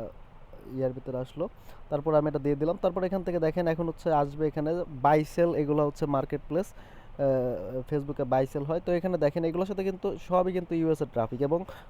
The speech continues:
বাছাই করা ট্রাফিক। আপনার কিন্তু ইপিসিটা সবসময় হাই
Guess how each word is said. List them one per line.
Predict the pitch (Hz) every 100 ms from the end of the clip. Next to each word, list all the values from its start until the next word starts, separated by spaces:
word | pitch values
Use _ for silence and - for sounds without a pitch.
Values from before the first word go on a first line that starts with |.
| -
বাছাই | 123 139 196 196 175
করা | 156 135
ট্রাফিক। | 127 127 127 139
আপনার | 151 156
কিন্তু | 160 156
ইপিসিটা | 165 180 175 190 185 180
সবসময় | 175 - 175 160
হাই | 147